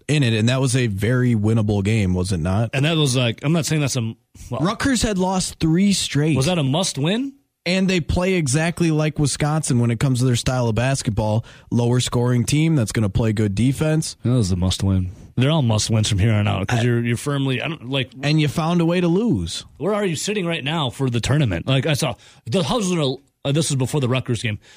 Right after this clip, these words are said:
Speaker 2: How's an eleven seed sound, Badgers? Things are going their way, and then they lost to Rutgers. You know?
Speaker 1: Yeah. How am I feeling about the tournament?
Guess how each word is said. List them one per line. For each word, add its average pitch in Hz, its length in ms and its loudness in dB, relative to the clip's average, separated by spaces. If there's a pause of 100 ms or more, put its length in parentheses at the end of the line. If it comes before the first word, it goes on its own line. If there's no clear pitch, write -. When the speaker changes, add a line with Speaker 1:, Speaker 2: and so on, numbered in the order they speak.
(140)
Speaker 2:
How's 175 240 0
an 175 80 2
eleven 156 460 0
seed 139 320 0
sound, 135 260 0
Badgers? 139 600 -2 (340)
Things 190 200 0
are 143 100 -2
going 175 340 0
their 160 180 2
way, 135 400 2
and 156 120 2
then 170 80 2
they 156 80 2
lost 139 220 0
to 131 40 0
Rutgers. - 440 -4 (1300)
You 120 80 0
know? 120 220 0 (420)
Speaker 1:
Yeah. 101 520 -2 (640)
How 143 200 2
am 156 100 4
I 147 100 2
feeling 147 320 2
about 135 200 0
the 117 80 -2
tournament? 151 520 2